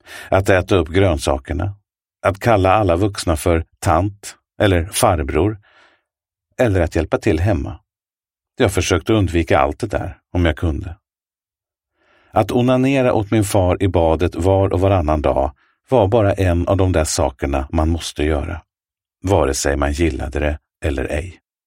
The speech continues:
Jag ifrågasatte det aldrig. Så gjorde vi bara.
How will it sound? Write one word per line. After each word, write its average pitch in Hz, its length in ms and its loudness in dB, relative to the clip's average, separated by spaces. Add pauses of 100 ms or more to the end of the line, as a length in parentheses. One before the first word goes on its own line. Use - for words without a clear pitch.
(880)
Jag 127 200 4
ifrågasatte 90 720 0
det 71 160 0
aldrig. 87 380 -8 (1160)
Så 151 160 0
gjorde 127 280 0
vi 127 140 0
bara. - 320 -10